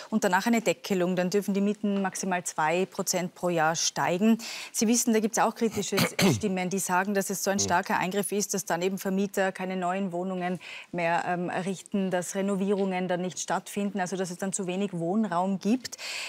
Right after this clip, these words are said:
Speaker 1: Ist denn Ihr Programm hauptsächlich auf sozialen Wohnbau ausgelegt?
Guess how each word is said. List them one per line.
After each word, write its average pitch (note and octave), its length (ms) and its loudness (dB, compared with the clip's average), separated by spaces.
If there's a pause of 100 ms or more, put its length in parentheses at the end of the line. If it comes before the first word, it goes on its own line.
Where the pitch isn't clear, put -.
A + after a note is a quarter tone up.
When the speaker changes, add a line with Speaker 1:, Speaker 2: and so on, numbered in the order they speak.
(120)
Speaker 1:
Ist - 180 0
denn B3 240 4 (100)
Ihr F#3+ 500 2 (180)
Programm G3 360 -2
hauptsächlich G3 440 -4
auf F#3+ 80 -6
sozialen F#3 480 -2 (140)
Wohnbau A3 420 2
ausgelegt? G#3+ 680 -2